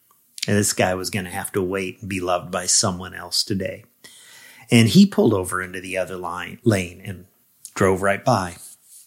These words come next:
But he made himself feel better by, by praying that God would somehow be with that man and meet his needs. Now, in the original version of this story, Jesus concludes by just throwing a huge curveball. I mean, it's a, it's a shocker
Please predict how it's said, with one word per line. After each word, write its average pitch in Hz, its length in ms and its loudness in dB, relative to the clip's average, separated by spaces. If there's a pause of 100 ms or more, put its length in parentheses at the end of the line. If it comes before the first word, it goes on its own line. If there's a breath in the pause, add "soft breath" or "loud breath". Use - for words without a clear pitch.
(1040 loud breath)
But 170 120 8
he 185 80 10
made 220 160 10
himself 139 680 4
feel 170 200 4
better 92 280 -2
by, 98 300 -8
by 113 160 2
praying 110 500 2
that 92 120 -12
God 98 280 2
would 95 120 -4
somehow 104 400 -2
be 107 320 6
with 101 320 0
that - 260 -6
man - 320 -6 (220)
and 95 180 2
meet 92 160 -8
his 87 220 -4
needs. - 460 -6 (1200 loud breath)
Now, 208 80 8
in 180 80 10
the 185 100 8
original 240 380 4
version 127 340 4
of 101 120 2
this 104 160 -2
story, 95 360 0
Jesus 127 460 2
concludes 101 520 0
by 98 160 0
just 98 360 -4
throwing 101 360 -2
a 87 40 -6
huge - 800 4
curveball. 95 560 -2
I - 20 -10
mean, 110 180 2
it's 151 160 4
a, 139 200 0
it's 123 160 -2
a 127 60 -6
shocker - 840 0